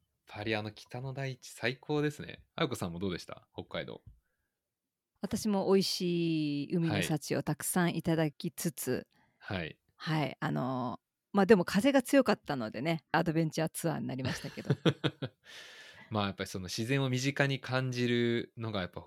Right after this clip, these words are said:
Speaker 1: 北の大地というか北海道の魅力ですよね。
Speaker 2: ええ。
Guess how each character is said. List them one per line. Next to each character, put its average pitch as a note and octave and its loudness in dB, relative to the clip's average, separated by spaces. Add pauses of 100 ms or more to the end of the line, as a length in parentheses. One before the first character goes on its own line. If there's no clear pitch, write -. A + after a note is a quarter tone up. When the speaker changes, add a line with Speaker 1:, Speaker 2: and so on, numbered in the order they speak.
Speaker 1:
北 - -4
の F#2 -4
大 F2 -2
地 - -20
と - -10
い D2+ -6
う - -16
か E2+ -8
北 E2+ -16 (160)
海 F2+ 0
道 D#2+ -6
の - -8
魅 E2+ -6
力 F#2+ -6
で F#2 -2
す - -12
よ A#1+ -8
ね。 B1+ -8 (420)
Speaker 2:
え A3+ -6
え。 C3+ -12